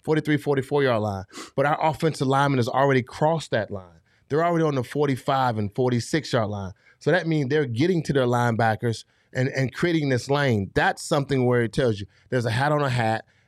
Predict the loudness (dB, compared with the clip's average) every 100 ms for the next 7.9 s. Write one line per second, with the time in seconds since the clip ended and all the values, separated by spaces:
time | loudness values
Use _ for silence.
0 | -4 -2 -2 -2 -2 0 0 2 0 0
1 | 0 -2 -2 -2 0 0 0 0 0 0
2 | 2 0 2 0 0 0 -2 -2 -6 -2
3 | 0 0 0 0 0 0 -2 -4 -8 -10
4 | _ 0 2 4 2 0 -4 -14 _ -20
5 | -20 -4 0 2 2 -2 -2 0 0 -2
6 | -2 0 2 2 2 4 4 2 0 0
7 | -2 -2 -2 0 0 0 0 0 -4